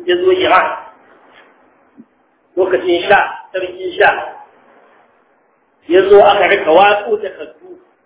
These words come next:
ana watso takardu, ana cewa ai ma Sha tawaye. Shi ma Sha kan faɗan Shi'a ne. Ana watsa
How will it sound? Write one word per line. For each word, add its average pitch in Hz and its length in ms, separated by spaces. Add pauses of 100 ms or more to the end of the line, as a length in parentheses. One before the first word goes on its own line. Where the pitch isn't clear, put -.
(280)
ana 175 240
watso 170 400
takardu, 151 480
ana 156 560
cewa 160 400
ai 147 160
ma 131 120
Sha 180 280
tawaye. 160 560 (760)
Shi 277 140
ma 277 220
Sha 208 200
kan 233 120
faɗan 185 240
Shi'a 180 320
ne. - 240 (1300)
Ana 175 240
watsa 180 340